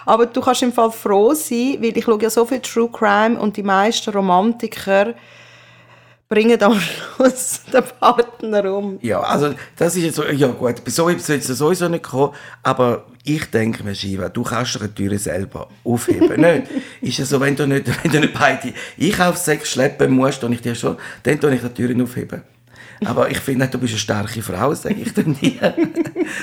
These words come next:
Speaker 2: Du, du kannst das selber machen. Du bist, ich unterstütze das und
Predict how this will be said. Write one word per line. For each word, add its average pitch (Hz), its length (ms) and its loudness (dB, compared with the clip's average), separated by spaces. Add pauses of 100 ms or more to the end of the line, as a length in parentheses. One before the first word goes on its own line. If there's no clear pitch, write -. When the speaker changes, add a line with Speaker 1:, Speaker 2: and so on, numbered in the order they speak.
(140)
Speaker 2:
Du, 113 260 -2
du 107 120 -6
kannst 104 420 -6
das 107 160 -6
selber 127 360 -2
machen. 156 420 -2 (440)
Du - 140 0
bist, 123 180 0
ich 120 80 -4
unterstütze 120 680 -2
das 143 360 0
und 117 300 -4